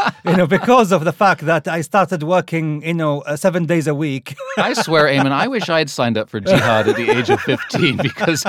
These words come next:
Speaker 1: clearly it means that from then on you're born under a lucky star.
Speaker 2: <laughs>
Speaker 1: So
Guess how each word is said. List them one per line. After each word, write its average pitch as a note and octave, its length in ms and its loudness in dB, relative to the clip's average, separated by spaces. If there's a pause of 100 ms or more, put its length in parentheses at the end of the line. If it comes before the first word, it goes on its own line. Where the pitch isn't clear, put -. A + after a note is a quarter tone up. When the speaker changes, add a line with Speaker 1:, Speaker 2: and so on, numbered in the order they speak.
(200)
Speaker 1:
clearly D#3+ 640 -2
it C#3 80 -4
means E3+ 260 -2
that C3+ 180 -6
from C#3 140 -4
then D3 160 -2
on C#3+ 160 0
you're A#2+ 160 0
born B2 300 -2
under A2+ 220 0
a G#2 60 0
lucky G#2+ 320 -4
star. F#2+ 640 -4
Speaker 2:
<laughs> D#3+ 40 -2 (1080)
Speaker 1:
So F#3 340 2